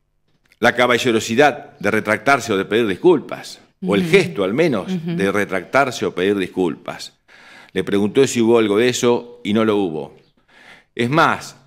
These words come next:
Speaker 1: lamentablemente, cuando la semana pasada, creo que fue, esperábamos que de alguna manera, desde la propia municipalidad, el responsable de lo que sucedió, o el máximo responsable de lo que sucedió, que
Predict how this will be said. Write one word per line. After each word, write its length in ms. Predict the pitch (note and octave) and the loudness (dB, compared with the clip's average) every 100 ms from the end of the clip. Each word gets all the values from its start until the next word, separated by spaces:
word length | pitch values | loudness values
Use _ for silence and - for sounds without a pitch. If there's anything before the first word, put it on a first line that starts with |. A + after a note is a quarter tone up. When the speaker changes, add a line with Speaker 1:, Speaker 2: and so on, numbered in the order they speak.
| _ _ _ _ - | _ _ _ _ -4
Speaker 1:
lamentablemente, 840 | G2 G#2+ A2 C3+ C3 C#3 D#3 D#3 | -2 0 2 2 2 0 0 -2
cuando 400 | A2+ G#2+ G#2 G#2 | 0 0 2 2
la 120 | G#2 | 0
semana 340 | G2+ A2 C3 B2 | -2 0 0 0
pasada, 460 | A2+ F3 D3 G2+ | -2 0 2 0
creo 180 | G2 F#2+ | -4 -6
que 80 | F#2+ | -6
fue, 320 | G#2 C3+ C#3 C3 - _ _ _ _ - | 0 0 0 -6 -20 _ _ _ _ -2
esperábamos 640 | A#2+ G#3 A2 C#3 A#2+ G#2 | 0 2 4 4 4 -2
que 100 | - | 0
de 40 | F#2+ | 0
alguna 260 | G#2 B2 A2 | 2 0 2
manera, 720 | A#2+ C#3 B2 G2 E2 - _ _ _ - | 2 2 2 -2 -6 -12 _ _ _ -10
desde 320 | G2 G2 F#2+ | -4 -2 0
la 260 | F#2 - - | -2 -4 -2
propia 380 | B2+ C#3 A2 G2 | 0 0 -2 -4
municipalidad, 1080 | F#2+ F#2 - F#2 F2+ A#2 C3+ A2 E2 - _ _ _ _ _ _ - - _ _ _ _ _ _ _ | -6 -8 -8 -6 -2 0 2 0 -6 -18 _ _ _ _ _ _ -20 -20 _ _ _ _ _ _ _
el 140 | F#2+ G2 | -4 -2
responsable 720 | G#2 G2 G2+ C#3+ C#3+ A#2 G2 | -2 -2 -2 4 4 4 0
de 140 | F#2 F2+ | -2 -2
lo 340 | F2 E2 - | -2 -4 -6
que 120 | G2+ | -6
sucedió, 500 | F#2 F2 G2 C3+ D#3 | -4 -4 0 4 4
o 220 | G2 E2+ F#2 | 2 0 0
el 80 | |
máximo 360 | C3 C3+ A2+ F#2 | 0 0 -4 -4
responsable 560 | F2+ D#2 F2 A2+ A2 F#2+ | -6 -8 -2 -2 0 -2
de 80 | |
lo 120 | F#2 F2 | -2 -6
que 60 | E2+ | -10
sucedió, 460 | E2 F#2 B2+ A#2 | -4 0 2 0
que 260 | E2 D#2+ | -2 -8